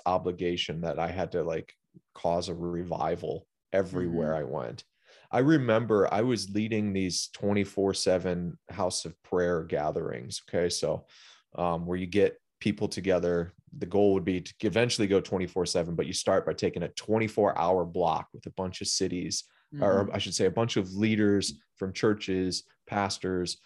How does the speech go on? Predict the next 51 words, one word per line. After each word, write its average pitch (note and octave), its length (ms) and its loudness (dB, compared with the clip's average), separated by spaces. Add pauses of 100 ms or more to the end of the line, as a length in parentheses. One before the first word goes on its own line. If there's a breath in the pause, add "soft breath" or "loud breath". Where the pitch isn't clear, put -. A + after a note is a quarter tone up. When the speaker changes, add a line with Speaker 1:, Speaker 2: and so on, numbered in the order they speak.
(260 soft breath)
Speaker 1:
different, G#2+ 360 0 (400)
um, E2+ 360 -2
worship A2 840 0 (180)
bands G2+ 460 2
from G2 180 -4
local F#2+ 280 2
churches, F2+ 500 -4
and F2 120 -4
people G#2+ 240 -2
commit F#2+ 360 -4
to F2 100 -14
two F#2 240 -2
hour F#2 220 -2
slots. - 480 -6 (480 soft breath)
I B2+ 60 0
remember D#3 280 6
driving G2+ 480 4
to F#2 80 -2
these F2 280 -4
things E2+ 360 -2
and E2 240 -2 (220)
on G2 100 -2
a F2+ 60 -2
Saturday G2 500 2
night, F2 480 -2
and F#2 140 -2
I F#2 60 2
would F#2 120 -2
drive G#2+ 460 2
past F2 400 -2
a - 20 -2
movie F2+ 320 0
theater E2 440 -2
and C#2+ 80 -6
I'd E2 120 -6
see - 220 0
all F#2 120 4
the F2+ 60 0
people F2 320 -6
in E2+ 80 -4
the E2 60 -4
movie E2+ 320 -4
theater D2+ 460 -8
and C#2+ 100 -10
I'd C#2+ 100 -12
go, D#2+ 160 -10
"Man, E2+ 300 -6
they're E2 100 -6
wasting - 640 -8
their - 100 -10
time." - 400 -12